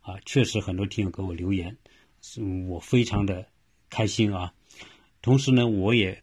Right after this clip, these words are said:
更希望大家在留言的时候，这一个专辑留言，因为这个平台的这种评定方式，或者是，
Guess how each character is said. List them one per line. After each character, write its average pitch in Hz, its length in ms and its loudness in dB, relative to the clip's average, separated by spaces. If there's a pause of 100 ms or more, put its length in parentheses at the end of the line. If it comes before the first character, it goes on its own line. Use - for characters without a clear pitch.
更 135 200 6
希 - 220 0
望 110 200 2
大 113 140 2
家 104 160 0
在 101 180 -2
留 92 240 0
言 95 160 2
的 98 120 -2
时 - 160 -6
候， 95 240 -4 (280)
这 180 260 2
一 113 200 4
个 123 300 0 (100)
专 156 320 4
辑 104 240 0
留 92 240 -2
言， 87 240 -6 (520)
因 143 180 8
为 123 280 4 (960)
这 175 100 2
个 143 80 6
平 127 300 4
台 107 240 -2
的 104 220 -4 (520)
这 135 160 4
种 90 300 -2 (960)
评 123 200 4
定 147 140 6
方 143 260 4
式， 127 280 -2
或 147 340 2
者 92 180 -6
是， 98 360 -4